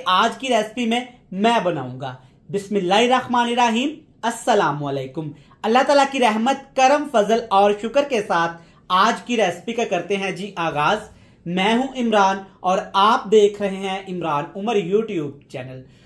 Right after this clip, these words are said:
तो मेरे प्यारे व्यूअर्स, आज मैं आपसे बहुत ही शानदार रेसिपी शेयर करने वाला हूं और ये रेसिपी आज हम बनाएंगे मूली और मूली के पत्तों से। जी जनाब, मूली के पत्तों से इंतहाई लजीज और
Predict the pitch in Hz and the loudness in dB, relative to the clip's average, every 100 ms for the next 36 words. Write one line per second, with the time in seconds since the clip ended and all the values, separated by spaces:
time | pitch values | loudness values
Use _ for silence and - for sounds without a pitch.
0 | _ 214 233 262 254 240 269 311 269 247 | _ -2 2 0 2 4 6 4 2 -2
1 | 254 - - 190 233 226 262 220 214 - | -2 -4 -2 0 0 -2 0 0 0 0
2 | 240 233 - - 143 220 254 262 269 262 | -2 -2 -8 -20 -4 2 2 0 -4 -4
3 | - 214 196 143 196 226 220 165 - 170 | 0 0 0 0 2 4 2 -2 -8 -10
4 | 165 147 - 131 135 127 131 131 139 - | -8 -8 -8 -10 -10 -10 -8 -8 -12 -16
5 | - - - 180 233 247 247 233 - 254 | -20 -16 -2 2 4 4 2 2 -2 -6
6 | - 175 214 262 240 240 214 220 226 226 | 0 0 0 -2 -2 0 0 0 2 2
7 | 226 - 196 202 226 233 254 247 - - | 0 -12 -6 -2 2 2 2 0 -6 -4
8 | 190 226 202 196 214 220 233 226 185 - | 4 4 4 -2 -2 -2 -4 -4 -6 -6
9 | 175 151 135 120 - _ _ 156 175 240 | -8 -8 -10 -16 -20 _ _ -8 -4 0
10 | 190 147 135 - - _ 185 220 285 349 | 0 0 -4 -8 -20 _ -4 2 2 2
11 | 349 339 254 - 262 254 240 226 226 175 | 0 0 -2 0 -2 0 0 0 -2 0
12 | 180 262 254 185 220 208 - _ - 208 | 0 2 0 0 -2 -4 -8 _ 0 2